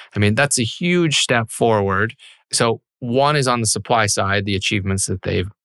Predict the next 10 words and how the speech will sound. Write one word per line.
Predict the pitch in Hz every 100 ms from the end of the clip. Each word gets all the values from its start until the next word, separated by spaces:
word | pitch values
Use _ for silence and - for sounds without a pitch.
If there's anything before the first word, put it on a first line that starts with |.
| -
made. | 101 90 95 104 _ - - - -
The | 131 127
other | 208 220 139
is | 120 113 113
actually | 120 139 139 120
on | 117
the | 107
demand | 95 104 104 117 156 190 165
side. | 98 87 - 90 -
And | 113 113 110 107